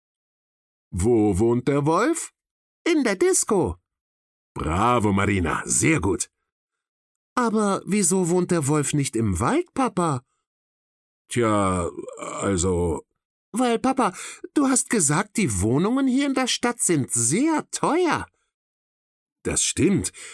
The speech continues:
aber“ „Ist der Wolf sehr schlau, Papa?“ „Also, der ist schon gerissen, nur“ „Schlauer als du, Papa?“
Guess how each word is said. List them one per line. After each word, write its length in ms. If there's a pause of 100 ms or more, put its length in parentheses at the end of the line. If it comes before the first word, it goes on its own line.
(140)
aber“ 400 (400)
„Ist 280
der 200
Wolf 300
sehr 400
schlau, 480
Papa?“ 480 (1200)
„Also, 500
der 300
ist 120
schon 380
gerissen, 680
nur“ 320 (240)
„Schlauer 520
als 360
du, 240
Papa?“ 560